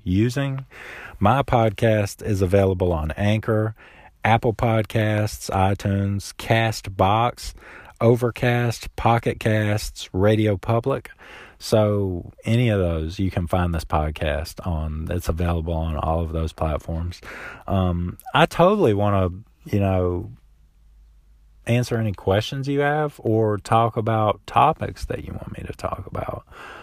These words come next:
Uh, if you want me to think about something, I'll totally think about it and talk about it. I've done it a few times. It's fun.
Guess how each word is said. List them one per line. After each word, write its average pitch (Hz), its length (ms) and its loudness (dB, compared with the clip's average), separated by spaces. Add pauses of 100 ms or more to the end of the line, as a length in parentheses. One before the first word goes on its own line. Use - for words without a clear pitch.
(140)
Uh, 104 100 0
if 95 120 -2
you 101 100 2
want 98 200 0
me 92 80 0
to 87 100 0
think 127 260 -4
about 104 300 0
something, 104 420 -2
I'll 101 200 0
totally 104 420 0
think 110 260 -4
about 107 300 0
it 120 220 -4
and 98 120 -2
talk 104 280 2
about 113 240 0
it. 95 80 4
I've 87 120 -2
done 98 220 4
it 113 100 2
a 110 60 4
few 110 220 -2
times. 113 400 0
It's 95 160 -4
fun. 117 480 0